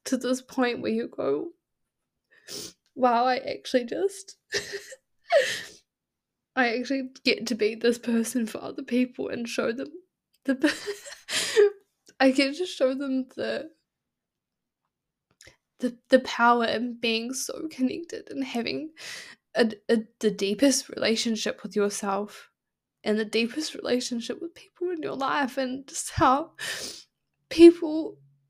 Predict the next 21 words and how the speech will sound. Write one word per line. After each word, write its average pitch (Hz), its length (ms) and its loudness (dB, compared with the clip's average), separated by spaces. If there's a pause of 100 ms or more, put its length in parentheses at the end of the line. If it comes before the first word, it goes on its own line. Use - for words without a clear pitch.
the 262 80 -8
people 269 320 -2
in 254 80 -4
your 233 100 -4
life 226 380 -2
are 226 80 -4
there 226 300 -4
and 233 100 -4
they 240 80 -4
wanna 226 300 -4
support 247 460 -4
you, - 220 -8 (100)
and 214 140 -4
you 214 140 -4
get - 320 -6
to 226 340 -4 (800)
you 240 160 0
get 233 240 2
to 302 100 -2
be 269 140 -4
worthy 214 500 -2